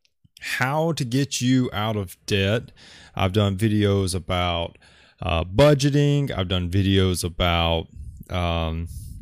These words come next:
interviews, uh, from home buying to, to self, uh, to, to stories about other people's finances. Um, but today I really want to, to focus on,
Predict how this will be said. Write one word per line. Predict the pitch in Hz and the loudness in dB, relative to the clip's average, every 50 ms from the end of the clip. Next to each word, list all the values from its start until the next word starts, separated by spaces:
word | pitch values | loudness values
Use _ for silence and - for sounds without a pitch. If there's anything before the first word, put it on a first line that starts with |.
| - - - | -12 -4 0
interviews, | 104 107 117 123 117 120 117 123 123 123 120 120 117 - - | 2 4 4 4 2 2 4 4 6 6 6 6 4 2 -2
uh, | - - 90 71 67 | -4 -6 -6 -6 -8
from | - - - - | -10 -12 -14 -12
home | 104 - 127 127 127 120 | -6 -2 0 0 2 4
buying | 120 120 117 117 117 117 117 113 107 | 4 4 4 4 2 2 0 -2 -2
to, | - 92 87 87 85 80 | -4 -4 -4 -4 -6 -6
to | - - 95 | -8 -8 -4
self, | - - 120 117 113 - | -2 0 0 0 0 0
uh, | 110 107 98 95 92 | 0 0 0 0 0
to, | - - 98 92 92 87 87 - - - | 0 0 0 0 0 -2 -4 -6 -10 -10
to | - 95 92 - - 80 69 - - - | -8 -6 -6 -8 -8 -10 -12 -16 -16 -14
stories | - - - 147 147 143 143 143 139 135 127 - - - - - | -14 -4 0 2 4 4 6 6 4 4 2 0 -2 -4 -6 -10
about | - - - - 92 90 - - | -10 -12 -10 -8 -8 -8 -6 -6
other | - 113 113 110 | -4 -2 -2 -2
people's | 110 113 - 110 104 - | -2 -2 -4 -4 -8 -6
finances. | - 110 110 110 110 110 104 - - 113 107 101 - - - - - - - - - - - - - - - | -4 -4 -2 -2 -2 -2 -2 -4 -4 -4 -4 -4 -6 -8 -12 -20 -20 -20 -20 -20 -20 -20 -20 -20 -20 -10 -4
Um, | 98 98 95 95 95 95 95 92 98 98 - - _ _ _ _ _ _ _ _ _ _ _ _ _ _ _ - | 0 2 2 2 2 2 0 -2 -4 -6 -10 -16 _ _ _ _ _ _ _ _ _ _ _ _ _ _ _ -4
but | 123 123 147 151 147 - - - - - - - | 2 4 4 4 4 2 -2 -10 -20 -14 -8 -6
today | - 131 123 151 156 175 196 214 226 220 196 | -6 -4 0 2 4 4 6 6 6 4 4
I | - - 123 | 2 2 2
really | 117 110 107 110 113 127 139 151 165 170 165 165 160 | 2 2 2 2 2 4 6 6 6 6 6 4 4
want | 147 131 123 123 131 131 135 135 - - - | 2 0 0 0 0 2 0 0 -2 -6 -10
to, | - - - 131 127 127 123 123 123 123 123 117 117 - _ _ - - - - - - _ _ _ _ _ _ _ - | -8 -2 2 2 4 4 6 6 4 4 4 2 0 -2 _ _ -20 -20 -20 -20 -20 -20 _ _ _ _ _ _ _ -2
to | - 131 120 | 0 2 0
focus | - - - 143 139 147 143 - 160 151 131 - | 0 2 4 4 6 6 4 4 2 2 2 0
on, | 131 120 127 131 131 131 131 127 127 127 127 123 117 107 | -2 -2 -2 0 0 0 2 2 2 0 0 -2 -4 -6